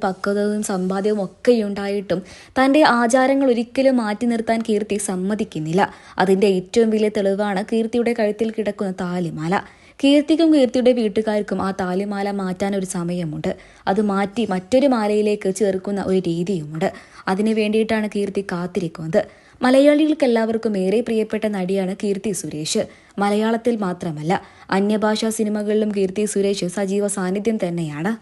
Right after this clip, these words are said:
കീർത്തി സുരേഷ് തന്നെ മുൻപൊരിക്കൽ പറഞ്ഞിരുന്നു തനിക്കൊരു പ്രണയമുണ്ടെന്ന്. എന്നാൽ അന്ന് അത് ആരാധകരൊന്നും തന്നെ കാര്യമാക്കിയില്ല.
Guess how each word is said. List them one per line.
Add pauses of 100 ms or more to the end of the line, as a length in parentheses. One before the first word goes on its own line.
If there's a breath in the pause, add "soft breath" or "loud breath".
(180)
കീർത്തി
സുരേഷ്
തന്നെ
മുൻപൊരിക്കൽ
പറഞ്ഞിരുന്നു (280 loud breath)
തനിക്കൊരു
പ്രണയമുണ്ടെന്ന്. (240 loud breath)
എന്നാൽ (140)
അന്ന്
അത്
ആരാധകരൊന്നും
തന്നെ
കാര്യമാക്കിയില്ല.